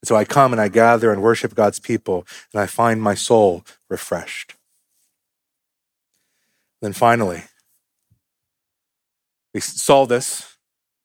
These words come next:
that the Sabbath is a shadow that pointed to Jesus Christ.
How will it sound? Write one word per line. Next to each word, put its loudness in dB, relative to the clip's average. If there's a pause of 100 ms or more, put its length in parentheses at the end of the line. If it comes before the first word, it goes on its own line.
(960)
that 0
the -2
Sabbath 0
is 0
a -6
shadow 2 (160)
that -10
pointed -4
to -10
Jesus -6
Christ. -10